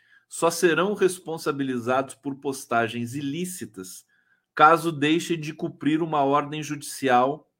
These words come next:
determinando a remoção dos conteúdos. Se o dispositivo for julgado pelo Supremo como constitucional, as Big Techs poderão ser responsabilizadas pelo conteúdo ilícito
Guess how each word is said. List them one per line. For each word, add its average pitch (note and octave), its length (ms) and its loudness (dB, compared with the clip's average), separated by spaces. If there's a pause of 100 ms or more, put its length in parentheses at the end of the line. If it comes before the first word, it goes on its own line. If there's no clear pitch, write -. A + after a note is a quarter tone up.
(320)
determinando C#3+ 640 -2
a C#3 40 -2
remoção C#3+ 440 -4
dos C#3 120 -10
conteúdos. C#3 680 -6 (520)
Se - 120 -10
o D3 60 -2
dispositivo D#3 540 -6
for F3 200 -4
julgado A#2+ 420 0
pelo A#2 140 -4
Supremo A#2 440 -6
como A2 200 -14
constitucional, D3+ 840 0 (320)
as C3+ 140 -2
Big D#3 240 0
Techs D3+ 300 0
poderão D3+ 480 2
ser D#3 240 -4
responsabilizadas C#3 1080 -2
pelo C3+ 240 -4
conteúdo B2 520 -2
ilícito D#3 600 -8